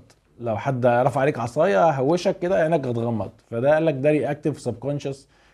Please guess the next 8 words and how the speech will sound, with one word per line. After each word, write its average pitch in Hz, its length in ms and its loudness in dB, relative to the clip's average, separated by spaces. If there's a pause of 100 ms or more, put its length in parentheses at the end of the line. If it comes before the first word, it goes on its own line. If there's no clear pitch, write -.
(140)
ده 127 140 4
بيبقى 127 220 2
نتيجه 123 340 -2
رد 131 180 0
فعل، 143 360 -4 (460)
وده 110 140 0
اوتوماتيك. 131 560 0 (760)
تمام؟ 135 360 -4